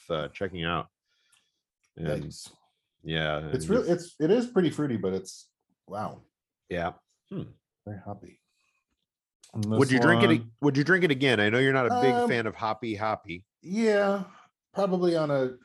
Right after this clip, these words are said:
Speaker 2: sunnier, summery, summery day, not like today.
Speaker 1: Which is not today.
Speaker 2: Not today. It was so nice yesterday, and then today I woke up and it was raining, so.
Speaker 1: Sure was. I, uh, I rode twenty miles yesterday, and good Lord, it hurt. It was,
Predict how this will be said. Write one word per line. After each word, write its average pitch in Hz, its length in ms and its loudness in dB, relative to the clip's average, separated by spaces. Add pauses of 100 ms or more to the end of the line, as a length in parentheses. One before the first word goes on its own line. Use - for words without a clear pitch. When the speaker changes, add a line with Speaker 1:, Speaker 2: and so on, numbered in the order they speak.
Speaker 2:
sunnier, 135 680 -2
summery, 127 500 -4
summery 131 1300 -2
day, 127 640 -6 (100)
not 127 400 -6
like 113 220 -2
today. 120 540 -2
Speaker 1:
Which 101 160 -4
is 95 120 0
not 110 240 0
today. 98 400 0
Speaker 2:
Not 135 280 0
today. 139 260 4
It 151 40 4
was 143 140 0
so 165 120 0
nice 147 200 -2
yesterday, 104 500 -4
and 104 100 -8
then 98 120 -8
today 107 280 -4
I - 20 2
woke 101 220 -2
up 101 160 -6
and 87 80 -10
it 85 60 -14
was 85 140 -18
raining, 92 460 -8
so. - 220 -20
Speaker 1:
Sure 131 220 -4
was. 104 440 0
I, 107 300 0
uh, 95 260 -2
I 101 40 -6
rode 104 440 -4 (160)
twenty 120 280 -6
miles 107 420 -2
yesterday, 95 600 -4
and 85 320 -12 (760)
good 104 140 0
Lord, 90 440 0 (140)
it 92 120 -8
hurt. 87 280 0 (600)
It 101 40 -4
was, 95 340 -6